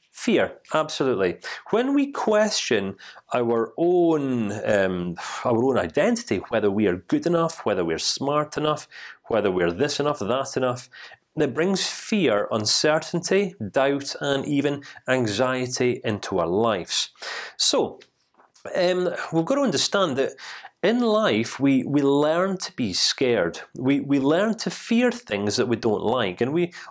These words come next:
only learn to fear things that we don't like, and we learn to be scared of things that we don't like, only because we've discovered at some point in the past that these things weren't good, <laughs> or that we didn't like them. So, of course, it goes without saying that we are always gonna be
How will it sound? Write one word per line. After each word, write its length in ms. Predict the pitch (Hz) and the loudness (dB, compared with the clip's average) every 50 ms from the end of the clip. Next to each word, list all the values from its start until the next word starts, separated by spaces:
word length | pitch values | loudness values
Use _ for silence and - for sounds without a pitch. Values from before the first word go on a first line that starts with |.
| - _ | -4 _
only 420 | 165 202 247 285 277 269 247 214 | 2 2 2 4 2 2 2 4
learn 320 | 190 170 160 151 151 143 127 | 4 4 4 4 4 2 0
to 60 | - | -2
fear 280 | - - - 196 214 214 | -4 -2 0 2 2 0
things 420 | - - - 92 95 98 110 104 | -2 -2 -2 -2 0 0 0 0
that 140 | - 101 95 | 0 0 0
we 80 | 98 87 | 0 0
don't 180 | 95 92 85 | 0 0 0
like, 320 | 87 120 156 175 156 - - | 0 2 2 0 0 -2 -2
and 100 | 110 101 | 0 0
we 60 | 98 | 2
learn 280 | 95 107 107 104 98 95 | 2 4 2 2 0 -2
to 120 | - 110 | -4 -6
be 240 | 117 - 233 254 277 | -2 0 2 2 2
scared 400 | 262 - - - 127 113 104 95 | 2 2 2 2 2 2 2 2
of 80 | 92 | -2
things 240 | - - 104 98 95 | -2 -4 -4 -2 -2
that 80 | 87 90 | -2 -4
we 80 | 87 | -2
don't 200 | 85 92 92 87 | 0 0 0 0
like, 360 | 90 95 139 185 185 - - - - - - - - _ _ - | 0 0 0 0 0 -4 -8 -14 -18 -16 -16 -16 -18 _ _ -2
only 200 | 127 147 185 208 | 0 0 0 0
because 400 | 190 - - - 147 127 113 113 | -2 -4 -2 0 0 0 0 0
we've 160 | 117 110 - | 0 -2 0
discovered 480 | - - - - - - 190 165 151 110 | 0 0 0 0 2 2 0 0 0 -2
at 80 | 104 | -4
some 220 | - - 120 104 92 | -4 -2 -2 -4 -4
point 220 | - - 101 92 | -4 -4 -4 -4
in 60 | - | -4
the 60 | 104 117 | -6 -8
past 360 | - - 233 220 214 214 - | -4 -2 -2 0 0 -2 -4
that 100 | 143 120 | -4 -4
these 260 | 143 180 185 170 - | -2 -2 -2 -2 -2
things 260 | - 175 175 170 143 | 0 0 0 2 0
weren't 520 | 117 104 120 117 113 113 - 117 92 82 - | 0 0 0 2 0 0 -2 -4 -6 -6 -4
good, 300 | 156 143 98 87 78 - - - - - - - - | -2 -2 -2 -2 -2 -4 -8 -8 -8 -10 -14 -16 -18
<laughs> 360 | - - - - - - 123 - | -18 -12 -10 -10 -10 -8 -6 -6
or 100 | 120 117 | -4 -2
that 140 | 135 143 135 | -4 -4 -2
we 100 | 120 113 | -4 -4
didn't 240 | - - 123 117 | -4 -4 -4 -2
like 280 | 101 104 104 107 107 95 | 0 0 0 0 -2 -2
them. 260 | 101 95 85 85 87 | -2 -2 -2 -2 -4
So, 160 | - - 165 | -2 -2 -2
of 100 | 127 - | -2 -2
course, 460 | - - 254 240 156 113 - - - - - - - - - - - - | -2 0 2 4 4 4 2 0 -6 -6 -10 -14 -14 -14 -14 -10 -4 -2
it 120 | 147 127 | -2 0
goes 220 | 131 175 185 185 | 2 0 0 2
without 260 | 160 135 123 113 92 - | 2 0 0 0 2 0
saying 400 | - - 160 147 127 117 104 95 | 0 0 2 2 2 0 2 0
that 140 | 117 - | 0 0
we 120 | 107 110 107 | 2 0 0
are 140 | 101 - - | 0 0 -2
always 420 | - - 147 151 151 151 151 147 - | -4 -2 0 2 4 2 2 2 0
gonna 220 | - 135 117 104 | -2 -2 0 0
be 240 | 98 104 98 90 | 2 0 0 0